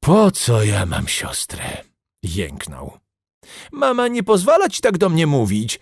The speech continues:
Jagoda zrobiła groźną minę i ujęła się pod boki. „Nie chodzi o ryby, Jaga”, wtrąciła szybko Anka. „Śledzie to takie kołki, którymi przytwierdza się namiot do ziemi”. „Naprawdę?”, zdziwiła się dziewczynka.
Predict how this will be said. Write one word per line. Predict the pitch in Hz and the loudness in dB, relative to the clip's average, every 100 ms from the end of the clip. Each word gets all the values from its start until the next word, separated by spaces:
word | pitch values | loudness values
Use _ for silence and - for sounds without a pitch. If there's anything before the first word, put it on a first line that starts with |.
| _ | _
Jagoda | 110 101 104 107 | -2 0 0 0
zrobiła | 95 98 131 123 | 0 -4 -2 -2
groźną | 92 113 143 208 220 | 0 -2 -2 -4 -2
minę | 135 156 151 - _ | -2 -2 -4 -8 _
i | 135 139 | -10 -4
ujęła | 135 98 90 92 | -2 -2 -2 -4
się | 104 | -6
pod | 95 82 | -8 -10
boki. | 73 - - - _ _ _ _ | -12 -14 -18 -20 _ _ _ _
„Nie | 135 135 131 117 | 0 2 4 2
chodzi | - 165 156 135 - | 0 0 0 -2 0
o | 131 | 2
ryby, | 131 147 101 95 | 2 0 0 -2
Jaga”, | 90 92 92 90 87 | -2 -2 -4 -6 -8
wtrąciła | - 117 113 110 98 | -6 -4 -4 -2 -4
szybko | 117 107 - 117 107 | -4 -6 -6 -6 -4
Anka. | 95 95 71 - - - | -8 -8 -12 -16 -20 -16
„Śledzie | - 302 285 - | -6 -2 -2 -2
to | 220 | -2
takie | 226 220 240 | -4 -4 -4
kołki, | - 247 151 - 139 | 0 2 2 -2 -6
którymi | - 123 131 131 | -2 0 0 -2
przytwierdza | - 123 120 107 127 | -6 -2 -2 0 0
się | 170 214 | 0 2
namiot | 180 123 104 110 | 2 2 0 0
do | 120 170 | 0 0
ziemi”. | 139 123 - 80 - - _ | 2 0 -2 -12 -14 -20 _
„Naprawdę?”, | - - - 120 123 127 226 302 - - | -6 -4 -2 0 0 2 2 2 0 -4
zdziwiła | 107 98 123 90 80 | -2 0 -2 -2 -4
się | 85 117 | -4 -2
dziewczynka. | 117 - 90 82 92 | -2 -6 -10 -8 -10